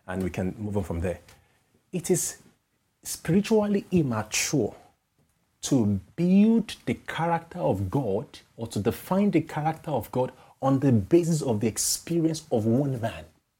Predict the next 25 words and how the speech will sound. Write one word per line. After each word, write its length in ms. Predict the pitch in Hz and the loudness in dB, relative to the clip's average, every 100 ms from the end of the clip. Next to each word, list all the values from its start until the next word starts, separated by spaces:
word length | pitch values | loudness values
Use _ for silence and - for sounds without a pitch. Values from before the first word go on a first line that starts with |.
| _ _ _ _ _ _ _ _ _ _ _ _ | _ _ _ _ _ _ _ _ _ _ _ _
Do 80 | 117 | 4
you 60 | 247 | 6
know 80 | 262 | 8
how 60 | |
many 260 | 220 220 214 | 6 6 4
people 460 | - 185 160 175 | 2 -2 -2 -2
the 140 | 135 123 | 2 2
Bible 520 | 101 139 151 156 117 | 2 0 -4 -2 0
wrote 260 | 107 147 - | 2 0 -2
about? 400 | - 98 - - _ _ _ _ _ _ _ _ _ _ _ _ _ _ _ _ - - - _ | -4 -4 -6 -20 _ _ _ _ _ _ _ _ _ _ _ _ _ _ _ _ -20 -20 -20 _
Because 300 | - - 277 | 2 4 6
a 60 | 214 | 8
man 300 | 190 208 156 | 8 8 4
thought 260 | - 190 - | 4 -2 0
in 160 | 147 | 2
his 120 | 127 117 | 2 2
mind 400 | 135 156 127 98 | 2 2 0 0
that, 140 | 107 | 0
the, 60 | 110 | 0
that 360 | 123 120 110 | 0 -2 -2
God 320 | 92 160 127 | 0 0 0
giveth 320 | 95 156 147 147 | 0 0 0 -2
and 160 | 107 | -2
God 180 | 131 135 | -2 -4
taketh, 440 | - 123 98 - | -6 -6 -8 -12